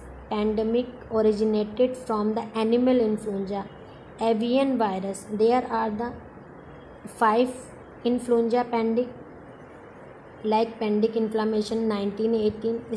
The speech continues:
Spanish flu, second swine flu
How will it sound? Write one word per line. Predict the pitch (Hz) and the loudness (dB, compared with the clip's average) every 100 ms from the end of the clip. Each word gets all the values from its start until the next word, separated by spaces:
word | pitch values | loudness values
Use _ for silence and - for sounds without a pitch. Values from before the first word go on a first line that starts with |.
| - | -8
Spanish | - 202 196 220 - 226 | -6 -4 -2 -2 -4 -2
flu, | 220 226 - - - - - - - - - - - - - - | -2 -2 -10 -18 -20 -20 -20 -20 -20 -20 -20 -20 -20 -20 -16 -2
second | 233 233 240 240 - | 0 0 0 -2 -2
swine | 202 214 226 | 0 0 0
flu | - 233 | 0 -2